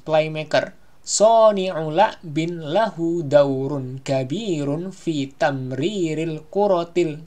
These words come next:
muhajim. Playmaker memiliki peran besar dalam mengalirkan bola ke penyerang.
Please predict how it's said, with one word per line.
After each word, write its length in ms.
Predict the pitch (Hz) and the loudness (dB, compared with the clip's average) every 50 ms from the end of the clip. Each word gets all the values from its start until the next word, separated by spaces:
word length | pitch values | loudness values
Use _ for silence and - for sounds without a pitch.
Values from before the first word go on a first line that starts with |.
| 165 | -10
muhajim. 800 | 147 143 147 151 - - 175 175 165 147 139 135 131 151 139 127 139 - - - - - - - - - - - - | -8 -8 -8 -8 -4 -2 0 2 2 2 0 -2 -4 -4 -6 -6 -8 -14 -20 -20 -20 -20 -20 -20 -20 -20 -20 -18 -6
Playmaker 640 | - 156 190 226 233 226 220 214 - 196 190 202 202 | 0 0 0 0 0 -4 -6 0 4 4 4 4 4
memiliki 480 | 165 139 131 131 131 131 127 131 131 139 | 0 -4 -4 -4 -4 -6 -4 -6 -6 -6
peran 320 | - 139 139 139 160 165 | -4 -4 -4 -4 -4 -4
besar 320 | 165 - 160 160 160 147 | -2 2 4 4 2 2
dalam 320 | 139 131 127 127 127 123 123 | 0 -8 -8 -8 -8 -8 -8
mengalirkan 560 | 123 135 165 196 214 220 220 - - 190 185 | -8 -6 -4 -4 -4 -4 -6 -4 -4 -2 -2
bola 480 | 170 160 151 147 147 147 151 147 - - | 0 0 2 4 4 4 2 0 -2 -2
ke 80 | 185 | -2
penyerang. 560 | 202 202 220 202 170 139 139 131 127 - 190 | -2 -2 -2 -2 0 0 0 -2 -6 -10 -18